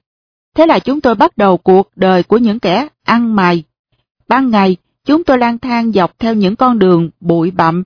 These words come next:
Ban đêm, chúng tôi chia phần thức ăn ít ỏi của những người ăn xin khác trong các căn lều bên đường, rồi đùa giỡn, ca hát, nhảy múa và kể chuyện phiếm để giết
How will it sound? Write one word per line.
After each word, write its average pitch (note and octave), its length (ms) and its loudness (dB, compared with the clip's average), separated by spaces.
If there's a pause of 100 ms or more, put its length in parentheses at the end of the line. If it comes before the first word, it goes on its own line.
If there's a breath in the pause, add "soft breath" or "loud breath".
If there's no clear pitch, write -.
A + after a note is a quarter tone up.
(340)
Ban A3+ 220 0
đêm, A3 260 0
chúng C4+ 180 -4
tôi A3 160 0
chia G#3+ 560 0
phần E3+ 260 0
thức - 240 -4
ăn G#3 280 -2 (120)
ít E4 180 -2 (160)
ỏi E3 440 -2 (320)
của G#3 140 2
những A#3+ 240 2
người F#3 300 0 (120)
ăn G#3+ 240 -2
xin G#3+ 300 -2
khác C4+ 400 -6 (340)
trong G#3+ 340 0
các C#4+ 240 -6
căn G#3 220 -4
lều E3 320 0
bên G#3 240 0
đường, F3 320 2 (280)
rồi G#3 220 0
đùa G3+ 240 4
giỡn, F#3 300 0
ca A3+ 180 -2
hát, A#3 420 -10
nhảy F#3 220 0
múa A#3 340 2 (360)
và G3 160 0
kể G#3 180 -2
chuyện E3+ 340 0
phiếm B3 420 -4 (160)
để F#3 100 2
giết A#3 360 2